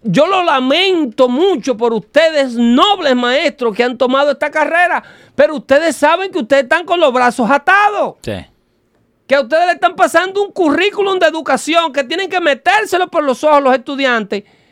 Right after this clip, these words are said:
Speaker 1: con el cual ustedes ni siquiera ustedes mismos están de acuerdo.
Speaker 2: Eh, bueno, eh, yo sé que hay un montón de información, pero mira, eh, Estados Unidos comparado con China,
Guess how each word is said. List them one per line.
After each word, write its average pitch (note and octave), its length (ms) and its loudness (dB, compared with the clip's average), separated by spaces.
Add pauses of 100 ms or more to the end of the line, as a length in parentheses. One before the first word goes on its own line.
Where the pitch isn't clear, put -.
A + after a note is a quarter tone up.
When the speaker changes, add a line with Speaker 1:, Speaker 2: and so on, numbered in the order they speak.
(120)
Speaker 1:
con E4+ 240 2
el D#4+ 160 -2
cual F4 300 2
ustedes F4 320 -2
ni F4 100 -4
siquiera D4+ 480 -2
ustedes F#4 320 -4
mismos F4 400 0
están C#4 200 -2
de D4 80 -2
acuerdo. F#4+ 580 -4 (540)
Speaker 2:
Eh, C#3+ 760 0 (320)
bueno, A#2+ 280 -8 (280)
eh, - 160 -14
yo C3 120 -4
sé E3+ 100 0
que E3+ 80 4
hay E3 140 2
un E3 140 0
montón E3 220 2
de F3+ 40 2
información, F3 420 2
pero E3 200 2
mira, E3 260 2 (420)
eh, F3 640 2 (120)
Estados A3+ 440 4
Unidos G3 340 6
comparado F3 800 4
con F#3+ 480 2
China, G#3 640 0